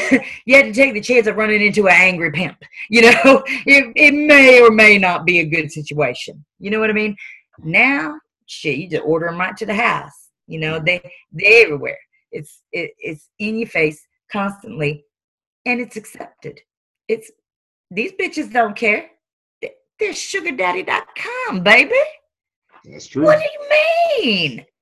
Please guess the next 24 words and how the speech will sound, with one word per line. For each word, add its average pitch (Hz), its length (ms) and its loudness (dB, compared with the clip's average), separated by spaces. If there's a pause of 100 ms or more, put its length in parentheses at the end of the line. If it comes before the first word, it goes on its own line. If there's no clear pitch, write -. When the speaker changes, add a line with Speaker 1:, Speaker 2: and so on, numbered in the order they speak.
(680)
Speaker 1:
What? 208 200 -18 (1080)
You're 294 180 -4
taking 349 380 -4
all 349 200 -2
the 359 100 -8
guesswork, 240 520 -4
you're 294 200 -4
taking 240 260 -2
all 160 100 -4
the 123 80 -12
fun 180 300 0
out 127 120 -6
of 120 80 -6
it 120 60 -12
is 127 120 -14
what 127 180 -12
you're 127 80 -12
doing. 151 260 -4
You 180 80 -6
just, 151 240 -10
you 151 400 -18
j-, - 260 -20 (840)
eh, 151 100 -12 (840)
uh, - 40 -16